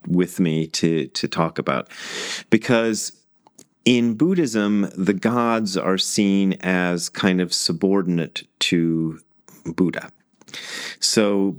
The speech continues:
Buddha is a human being, and,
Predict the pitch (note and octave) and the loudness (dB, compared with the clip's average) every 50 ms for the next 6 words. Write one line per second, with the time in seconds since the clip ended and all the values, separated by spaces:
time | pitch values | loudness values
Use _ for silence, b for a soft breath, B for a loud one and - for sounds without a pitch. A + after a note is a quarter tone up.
0 | - - C#3 D3 D3 B2+ A2 G#2 G2+ G2 - - F#2+ G2+ G2+ G2 G2 F#2+ F#2+ F#2+ | 0 2 4 4 4 2 2 0 0 -2 -4 -2 0 2 4 4 4 2 2 2
1 | F#2 F#2 F#2 - - - - - - - - _ _ _ _ _ _ - - - | 2 0 -2 -4 -4 -4 -4 -6 -6 -6 -8 _ _ _ _ _ _ -20 -4 0
2 | - G2 G2+ E2+ - B2 A#2+ A2+ A2 G#2 G2 E2+ F#2 F2 E2+ D#2+ D#2+ D#2 E2 E2+ | 2 2 2 2 2 2 2 4 2 2 2 2 2 2 2 2 2 0 0 -2
3 | E2 E2+ - _ _ _ _ _ _ _ _ - - E2+ E2+ F2+ F2 - | -4 -6 -10 _ _ _ _ _ _ _ _ -12 -8 -4 -2 -2 -2 -4